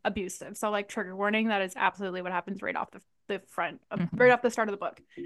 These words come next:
Speaker 1: Um, she has to dress a certain way for him, and she has to look a certain way for him. She has this, like, heavy silver chain that she only wears when he is home because he gifted it to her.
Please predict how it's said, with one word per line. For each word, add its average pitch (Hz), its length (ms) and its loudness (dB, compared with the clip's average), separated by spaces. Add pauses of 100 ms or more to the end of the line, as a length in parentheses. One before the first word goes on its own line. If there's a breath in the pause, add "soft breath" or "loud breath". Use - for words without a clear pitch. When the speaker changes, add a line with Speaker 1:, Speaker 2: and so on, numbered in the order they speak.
(400 loud breath)
Speaker 1:
Um, 220 400 4
she 254 220 2
has 240 220 4
to 254 120 2
dress 240 320 6
a 285 80 -4
certain 269 360 2
way 262 240 2
for 269 140 0
him, 254 480 4
and 226 140 2
she 240 120 -2
has 208 180 -4
to 202 100 -4
look 220 280 0
a 247 80 -4
certain 233 380 -4
way 220 160 -4
for 220 160 -4
him. 214 460 -4
She 240 180 -6
has 208 220 -2
this, 214 240 -6
like, 190 180 -2
heavy 220 460 0
silver 196 420 -4
chain 269 680 2
that 220 140 2
she - 220 -6
only 214 320 -2
wears 196 540 0
when 196 100 -4
he 202 220 -6
is 196 120 -6
home 220 340 2
because 208 460 -6
he 202 140 -8
gifted 240 360 0
it 226 120 -2
to 226 80 -4
her. 226 300 4